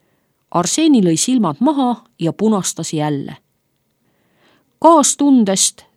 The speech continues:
tema hame selga pannud kõhna punapäise tüdruku vastu tõusis tal klimp kurku. Arseni mõtles, et nii tuliselt pole ta veel kedagi haletsenud. „Ah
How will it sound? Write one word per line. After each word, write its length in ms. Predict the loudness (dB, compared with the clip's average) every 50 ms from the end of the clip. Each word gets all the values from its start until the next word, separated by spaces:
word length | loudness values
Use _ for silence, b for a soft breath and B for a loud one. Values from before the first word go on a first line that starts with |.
| _ -4
tema 200 | 0 0 0 0
hame 360 | 0 2 2 2 2 2 0
selga 400 | 0 0 0 0 0 -2 -2 -4
pannud 400 | -2 0 0 2 0 0 -2 -4 -4 -4
kõhna 300 | -4 -2 -2 -2 -2 -2
punapäise 720 | -2 0 0 2 2 0 0 -2 -2 -2 -4 -6 -6 -6
tüdruku 500 | -6 -4 -2 -2 -2 -4 -4 -6 -8 -6
vastu 520 | -6 -4 -4 -4 -4 -4 -6 -8 -10 -10 _ _ _ _ _ _ _ _ _ _ _ -2
tõusis 360 | 0 0 0 0 -2 -6 -6 -4
tal 180 | -4 -4 -4 -4 -8 _ _ -2
klimp 340 | 0 2 2 2 0 -4 -8 -4
kurku. 500 | -4 -4 -4 -4 _ _ _ -18 -18 -18 _ _ _ _ _ _ _ _ _ _ _ _ _ _ _ _ _ -4
Arseni 440 | -4 -2 -2 0 2 2 4 4
mõtles, 420 | 4 2 2 0 -2 -4 -4 -2 -2
et 260 | -4 -6 -8 -14 -10 _ 2
nii 280 | 4 6 6 6 4
tuliselt 720 | 2 0 0 2 0 0 -2 -2 -2 -4 -4 -6 _ -20 -20 _ _
pole 220 | 0 0 2 2 0
ta 120 | 0 0
veel 140 | -2 -2 -2
kedagi 420 | -2 -2 -2 0 -2 -2 -4 -8
haletsenud. 800 | -10 -6 -4 -4 -4 -4 -6 -8 -10 -10 -10 -12 -14 -14 -16 _ _ _ _ _ _ _ _ _ _ _ _ _ _ _ _ _ _ _ _ _ _ _
„Ah 160 | 0 0 0